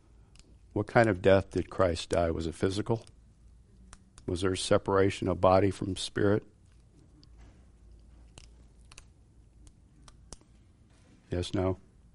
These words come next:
Nobody wants to raise their hand? Wally says, "Yes, you're right." I mean, Mark fifteen thirty-seven, Jesus uttered a loud cry and breathed his last.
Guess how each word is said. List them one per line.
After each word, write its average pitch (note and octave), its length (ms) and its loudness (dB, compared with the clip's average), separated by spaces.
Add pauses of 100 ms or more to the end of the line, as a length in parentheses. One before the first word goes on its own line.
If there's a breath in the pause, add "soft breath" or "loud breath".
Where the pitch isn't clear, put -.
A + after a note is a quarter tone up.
(160)
Nobody F2+ 240 -4
wants F2+ 180 -6
to F2+ 120 -6
raise F2+ 140 -2
their F2+ 100 -6
hand? F#2 260 -6 (640 soft breath)
Wally F2+ 280 6
says, E2 260 -4
"Yes, E2+ 300 -2
you're F2+ 120 2
right." F2 280 4 (1080 soft breath)
I E2+ 60 -4
mean, E2+ 140 -2
Mark F#2 220 4
fifteen F#2 380 -4
thirty-seven, F2 640 0
Jesus F2+ 480 -4
uttered F2 220 0
a E2+ 80 -2
loud F2 300 0
cry F2+ 240 0
and D#2+ 120 -2
breathed F2 240 -2
his E2+ 160 -8
last. F2 420 -4